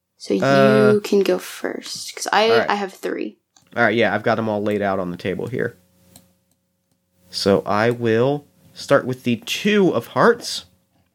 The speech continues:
Speaker 1: Oh, you don't have to go, like, in al-, in
Speaker 2: Oh.
Speaker 1: number order if you don't want to.
Speaker 2: Let's see, let me look at the questions. We have the two of hearts, which is one thing you've noticed about the other that has changed.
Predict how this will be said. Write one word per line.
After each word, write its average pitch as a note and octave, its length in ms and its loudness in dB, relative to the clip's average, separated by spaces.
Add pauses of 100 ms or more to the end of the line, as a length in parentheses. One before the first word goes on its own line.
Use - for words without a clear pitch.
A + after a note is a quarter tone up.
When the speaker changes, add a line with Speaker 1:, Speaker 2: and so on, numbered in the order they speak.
(520)
Speaker 1:
Oh, C#4+ 120 2
you C#4+ 140 2
don't F4 160 2
have F3+ 180 0
to - 100 -2
go, D#3+ 340 -2
like, D#3+ 180 -6
in - 80 -6
al-, - 260 -6
in - 220 -6 (380)
Speaker 2:
Oh. D#3 120 6
Speaker 1:
number - 180 2
order D3+ 240 -4
if - 120 -8
you - 40 -6
don't - 120 -6
want - 120 -8
to. B2+ 60 -4
Speaker 2:
Let's - 100 -6
see, A2 120 2
let A#2+ 100 2
me D3 60 4
look D3+ 160 0
at C3+ 40 0
the C3+ 60 0
questions. - 500 -2
We C3+ 60 -2
have B2+ 100 0
the C3 60 -6
two F3+ 180 4
of D#3 100 0
hearts, C#3 280 2
which C#3 140 -8
is A#2+ 80 -4
one D3+ 220 2
thing D#3 180 2
you've C3+ 120 0
noticed C3 300 2
about B2 180 2
the A#2+ 140 0
other A2+ 240 4
that G2 120 -2
has F#2+ 120 -2
changed. C#3+ 800 -2